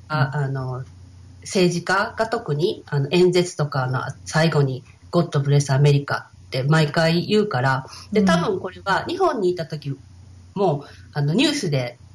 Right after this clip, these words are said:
Speaker 1: 見てたと思うんですけど、
Speaker 2: うん。
Speaker 1: そこまで多分日本のニュースは、こう、こう、かいつまんで紹介するから、全文紹介しないじゃないですか。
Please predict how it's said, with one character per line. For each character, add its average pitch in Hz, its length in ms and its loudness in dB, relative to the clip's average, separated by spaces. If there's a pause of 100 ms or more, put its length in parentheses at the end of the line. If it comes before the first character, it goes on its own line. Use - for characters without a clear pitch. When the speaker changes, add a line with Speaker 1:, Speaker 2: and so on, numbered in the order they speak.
(160)
Speaker 1:
見 254 140 -2
て 226 100 0
た 180 140 -2
と 147 120 -6
思 143 180 0
う 139 40 -2
ん 131 60 -4
で 131 80 -6
す - 100 -12
け 127 120 -8
ど、 139 280 0
Speaker 2:
う 190 80 -2
ん。 175 300 0
Speaker 1:
そ 277 160 -2
こ - 160 -16
ま 381 120 0
で 147 180 2
多 196 140 0
分 156 280 2
日 190 120 4
本 202 280 2
の 190 100 2
ニ 190 140 4
ュ - 20 4
ー 170 40 0
ス - 140 -6
は、 131 200 -2 (180)
こ 143 400 2
う、 - 40 -20
こ 170 100 -2
う、 - 20 -14
か - 160 0
い 427 100 2
つ 415 100 2
ま 370 180 4
ん 254 60 -6
で 156 80 -6
紹 151 260 -10
介 147 200 -6
す - 140 -12
る 151 80 -8
か 127 140 -12
ら、 135 320 -4 (680)
全 320 300 0
文 302 140 -4
紹 277 280 -2
介 233 200 -2
し 262 120 -4
な 185 120 2
い 147 40 -2
じ 135 60 -4
ゃ - 20 -6
な 123 80 -8
い 120 60 -12
で - 80 -16
す - 80 -18
か。 - 220 -8